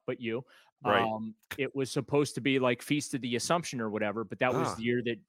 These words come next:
Speaker 1: Kennedy was assassinated. And since
Speaker 2: Wow.
Speaker 1: Kennedy was the first Catholic president, the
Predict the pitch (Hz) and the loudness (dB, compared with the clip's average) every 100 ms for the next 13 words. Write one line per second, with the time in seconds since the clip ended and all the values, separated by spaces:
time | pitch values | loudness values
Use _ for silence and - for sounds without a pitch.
0 | _ _ - 131 127 120 110 107 107 190 | _ _ -4 0 2 2 -2 -4 -2 2
1 | 196 - 117 92 90 85 120 113 104 - | 4 2 -2 -4 -8 -10 -8 -8 -6 0
2 | 156 156 127 120 117 107 110 110 - 113 | 2 2 0 -2 -4 -2 -2 -2 -4 -8
3 | 107 - 120 113 - - - - 113 - | -8 -6 -4 -4 -6 -14 -8 0 0 0
4 | 107 - - 202 117 101 151 - _ _ | -12 -8 0 2 2 -4 -6 -12 _ _
5 | _ _ _ _ _ - 98 98 | _ _ _ _ _ -14 -10 -8